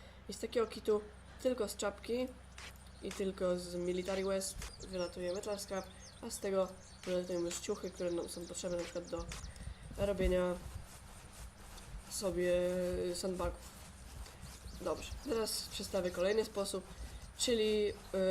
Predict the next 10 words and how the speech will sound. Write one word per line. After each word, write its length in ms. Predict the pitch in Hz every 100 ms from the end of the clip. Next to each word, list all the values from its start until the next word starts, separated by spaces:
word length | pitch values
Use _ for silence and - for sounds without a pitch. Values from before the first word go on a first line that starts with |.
| 190
y, 40 |
Metal 260 | 190 190 190
Scrapy 380 | - 202 196 196
z 180 | -
aut, 300 | 185 175 170
które 300 | - - 180
sobie 240 | 180 175 180
znajdziemy. 440 | 185 180 175 170 - -
Powiedzmy, 400 | 196 190 185 180
że 260 | 180 180